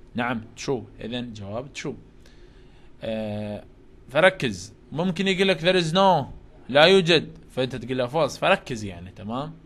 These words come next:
Panther three، سيارة Panther has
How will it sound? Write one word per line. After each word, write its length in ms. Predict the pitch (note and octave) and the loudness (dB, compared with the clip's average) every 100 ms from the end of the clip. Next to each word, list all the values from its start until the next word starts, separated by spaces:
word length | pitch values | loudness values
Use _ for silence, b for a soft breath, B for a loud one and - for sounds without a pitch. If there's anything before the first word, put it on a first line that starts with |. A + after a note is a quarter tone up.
| b b b b b B2 | b b b b b 2
Panther 460 | F3 G#3 G#3+ G#3+ | 4 4 2 0
three، 440 | G#3 F#3 F3+ F3+ F#3+ - - - - | -4 -6 -4 -4 -6 -16 -20 -20 -18
سيارة 640 | - A#2+ C#3+ E3 D#3+ D#3 | -8 2 4 4 2 0
Panther 640 | - C3 C3+ C3 B2+ B2+ C3 - - | -4 -4 -4 -4 -6 -6 -12 -18 -8
has 300 | C3+ B2+ B2+ | -6 -4 -6